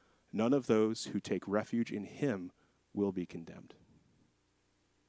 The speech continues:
This is the word of God. Let's pray together. Blessed are you, O Lord our God, forever and ever.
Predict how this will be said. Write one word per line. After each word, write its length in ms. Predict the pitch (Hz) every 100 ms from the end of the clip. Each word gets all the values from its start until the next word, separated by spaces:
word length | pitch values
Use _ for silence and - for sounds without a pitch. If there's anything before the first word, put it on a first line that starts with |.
| _ _ -
This 160 | - 101
is 100 | 98
the 80 |
word 200 | 92 98
of 120 | 90 85
God. 320 | 82 82 - _ _ _
Let's 160 | - -
pray 260 | - 95 92
together. 300 | 85 85 - - _ _ _ _ _ _ _ _ _ - - - - - - - - - - - _ _ - - - - -
Blessed 280 | - 131 -
are 120 | 139
you, 360 | 127 117 113 110 -
O 80 | 113
Lord 320 | 113 113 117
our 120 | 107
God, 400 | 95 92 85 85 - - - - -
forever 460 | - 101 101 101 107
and 80 | 95
ever. 260 | 87 87